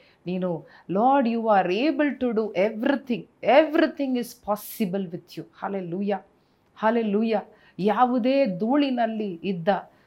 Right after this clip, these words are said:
ಜನರನ್ನು ಕೂಡ, ರೋಗ, ಚರ್ಮ ಕೊಳತು ಹೋಗಿರುವ ರೋಗದಿಂದ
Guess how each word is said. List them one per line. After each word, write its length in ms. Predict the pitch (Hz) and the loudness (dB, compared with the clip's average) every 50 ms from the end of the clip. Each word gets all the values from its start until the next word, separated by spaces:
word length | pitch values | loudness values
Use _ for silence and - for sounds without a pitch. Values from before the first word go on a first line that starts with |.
| _ _ - | _ _ -12
ಜನರನ್ನು 720 | 165 170 139 - 202 202 208 240 254 254 254 240 233 226 214 | -10 -8 -4 -2 0 0 2 2 2 2 2 2 2 0 -2
ಕೂಡ, 240 | 202 - 190 180 170 175 - _ _ - - | -4 -6 -6 -8 -8 -8 -12 _ _ -18 -14
ರೋಗ, 500 | - - - 190 226 240 254 262 226 247 240 196 - - - - - - _ _ - | -10 -6 -2 0 0 0 0 0 0 0 0 0 -2 -4 -10 -20 -20 -20 _ _ -8
ಚರ್ಮ 480 | - - 226 233 233 - 262 269 285 277 247 208 175 170 - _ _ _ _ _ _ | -2 0 2 2 4 4 4 4 4 4 4 4 0 -6 -12 _ _ _ _ _ _
ಕೊಳತು 440 | - - 226 247 269 - - - 285 | 0 4 4 6 6 4 4 2 4
ಹೋಗಿರುವ 680 | 226 262 254 220 240 240 220 220 214 214 196 - - - _ _ - | 4 4 4 4 2 2 0 2 2 0 0 0 -2 -10 _ _ -10
ರೋಗದಿಂದ 920 | 170 160 165 180 196 220 247 240 254 233 202 170 - 151 170 202 208 208 | -8 -4 2 4 4 4 4 4 2 2 2 0 -2 -4 -2 -2 0 2